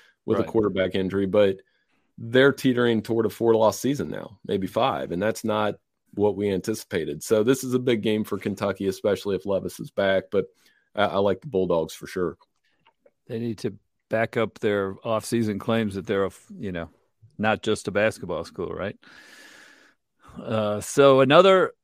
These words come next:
Speaker 2: decent game on Saturday night, the A B C game,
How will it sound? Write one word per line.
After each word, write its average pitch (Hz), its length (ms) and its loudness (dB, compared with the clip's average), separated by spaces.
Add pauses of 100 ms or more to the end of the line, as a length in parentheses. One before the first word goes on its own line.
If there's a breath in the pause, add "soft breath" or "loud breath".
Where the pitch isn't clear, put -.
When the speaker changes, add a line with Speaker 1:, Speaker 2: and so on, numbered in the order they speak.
(340)
Speaker 2:
decent 147 420 0
game 156 240 6
on 135 320 2
Saturday 131 540 2
night, 131 280 0
the 113 260 0
A 160 180 2
B 117 180 -2
C 95 260 -6
game, 95 440 -6